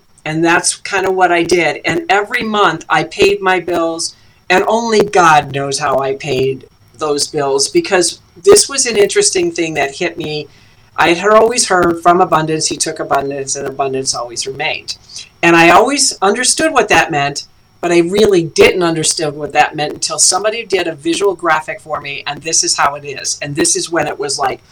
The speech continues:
pff, game changer. Take a tablespoon,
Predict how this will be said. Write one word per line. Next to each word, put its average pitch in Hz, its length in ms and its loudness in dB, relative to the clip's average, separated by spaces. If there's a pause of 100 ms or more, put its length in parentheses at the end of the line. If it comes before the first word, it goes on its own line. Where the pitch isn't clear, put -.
(380)
pff, - 1040 -8
game 147 280 -2
changer. 123 480 -6 (520)
Take 160 220 -2
a 175 40 0
tablespoon, 196 840 4